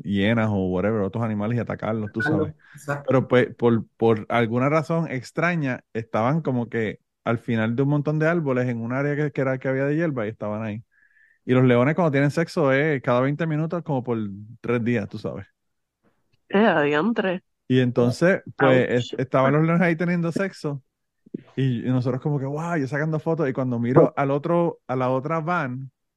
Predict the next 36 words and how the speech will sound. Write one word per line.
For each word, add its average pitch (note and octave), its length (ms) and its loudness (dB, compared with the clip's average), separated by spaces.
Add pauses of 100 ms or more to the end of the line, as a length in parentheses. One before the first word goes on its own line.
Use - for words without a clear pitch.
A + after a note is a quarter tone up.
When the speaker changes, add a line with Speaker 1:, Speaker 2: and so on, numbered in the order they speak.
(360)
Speaker 1:
la B2+ 140 -2
pendeja C3 320 2
de C#3+ 100 2
Chicago E3+ 360 0
estaba D3+ 520 -2 (720)
dentro D3 420 -2
de F#3+ 60 2
la G3 100 2
van, C#3 320 -2
no A#2 120 -4
estaba D3+ 220 0
ni D3+ 60 0
siquiera D3 240 0
por D3+ 140 -4
fuera, C3 260 -2
sentada, B2+ 580 -2 (800)
leyendo C3+ 460 -2
un C3+ 120 -2
libro. A#2 540 -2
<laughs> - 260 -8 (1500)
Y A#2 100 -2
yo A#2+ 100 4
digo, A#2 240 6
"Wow, A2 260 2
de G#2+ 80 0
verdad G#2 200 -2
que A#2 60 -6
estos A#2 240 -4
gringos A#2+ 340 0
están A#2 240 -8
cabrones". G#2 540 -6 (200)
Yo A#2+ 140 0
no B2+ 80 0
podía C3+ 200 4
ni C#3+ 120 4
creerlo. G#2+ 580 -2